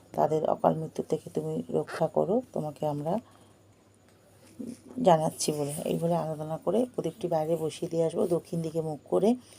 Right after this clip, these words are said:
এবং প্রদীপটি দেওয়ার পর পেছন দিকে ফিরে তাকাতে নেই, দেখতে নেই,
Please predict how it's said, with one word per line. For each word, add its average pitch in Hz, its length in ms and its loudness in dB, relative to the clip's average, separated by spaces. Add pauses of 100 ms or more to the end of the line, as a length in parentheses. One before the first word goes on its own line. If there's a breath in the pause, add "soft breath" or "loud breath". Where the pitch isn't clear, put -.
(240 loud breath)
এবং 175 300 2
প্রদীপটি 170 540 0 (380 loud breath)
দেওয়ার 170 280 6
পর 175 240 4
পেছন 175 300 -2
দিকে 165 180 -2
ফিরে 170 240 -2
তাকাতে 165 380 -2
নেই, 180 220 0
দেখতে 170 340 -2
নেই, 151 200 -8